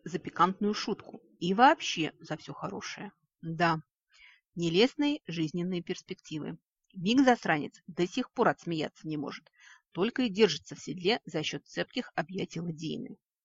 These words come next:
«Эх ты!» — сердечно всхлипнул брат, вытирая счастливые гл-, слёзы.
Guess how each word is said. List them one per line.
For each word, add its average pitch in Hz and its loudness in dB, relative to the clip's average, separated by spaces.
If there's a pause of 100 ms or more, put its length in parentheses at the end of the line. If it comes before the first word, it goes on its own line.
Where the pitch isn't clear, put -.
(420)
«Эх 294 2
ты!» — 185 2 (260)
сердечно - -6
всхлипнул 156 -8
брат, 151 0 (140)
вытирая 175 -4
счастливые 156 -6
гл-, - -20
слёзы. - -12